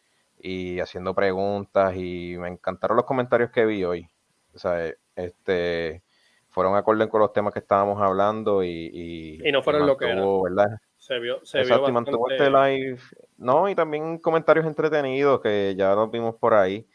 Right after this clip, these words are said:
Speaker 1: este, pero mantuvieron este live, este, bastante activo, especialmente en los comentarios.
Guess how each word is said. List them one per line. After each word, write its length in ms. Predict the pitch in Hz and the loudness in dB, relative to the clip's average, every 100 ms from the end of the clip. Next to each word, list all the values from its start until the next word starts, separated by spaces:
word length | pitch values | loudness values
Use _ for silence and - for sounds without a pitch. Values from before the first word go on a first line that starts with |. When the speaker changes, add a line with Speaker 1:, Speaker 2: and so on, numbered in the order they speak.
| _ _ _ _ | _ _ _ _
Speaker 1:
este, 800 | 95 92 - _ 95 90 87 80 _ | -6 -6 -8 _ -2 0 -2 -8 _
pero 880 | 107 101 98 98 95 90 85 78 - _ _ _ _ _ _ _ - | 0 2 4 2 2 0 -2 -6 -12 _ _ _ _ _ _ _ -14
mantuvieron 560 | 107 110 110 104 101 113 | -6 -4 -2 0 2 0
este 200 | 120 123 | -2 0
live, 320 | 117 113 110 - | 4 4 2 -2
este, 1080 | 95 95 - - 98 90 87 85 78 - 95 _ _ _ _ _ _ _ _ | -6 -6 -8 -4 -2 -2 -4 -8 -10 -12 -16 _ _ _ _ _ _ _ _
bastante 500 | 90 92 - 92 92 | -6 -6 -4 -6 -4
activo, 540 | 98 - 90 82 80 80 - | -6 -6 -8 -6 -8 -10 -16
especialmente 540 | - 90 87 87 92 | -14 -12 -10 -10 -6
en 40 | 95 | -6
los 80 | 95 | -6
comentarios. 720 | 95 87 - 80 76 71 | -6 -8 -6 -4 -4 -6